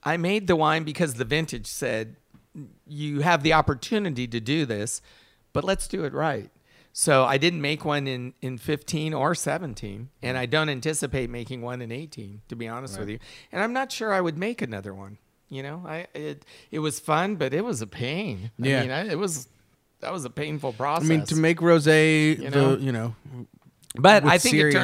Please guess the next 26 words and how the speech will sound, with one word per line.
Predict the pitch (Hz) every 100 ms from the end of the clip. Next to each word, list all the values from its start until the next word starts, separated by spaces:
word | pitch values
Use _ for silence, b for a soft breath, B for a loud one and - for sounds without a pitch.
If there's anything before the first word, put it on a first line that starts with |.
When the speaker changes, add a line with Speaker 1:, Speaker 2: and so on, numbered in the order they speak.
| 165
Speaker 1:
out | 165 151
Speaker 3:
seriousness, |
Speaker 1:
really | 151 143
well. | 123 135 110
Speaker 3:
yeah. | 110
Speaker 1:
I |
like, | 123 139 143 b b b -
I |
like | 127 131
the | 107
texture | - 160 - 160
of | 147
the | 139
wine. | 143 139 143 135
I |
like | 117 110
the | 110
balance | 107 120 135 143 -
of | 135
the | 135
wine. | 135 135 135 135 B B
Speaker 2:
Yeah. | 107 95
Speaker 1:
Uh, | 107 120 110
it | 123
really | 143 175 151
does. | 127 139 139 117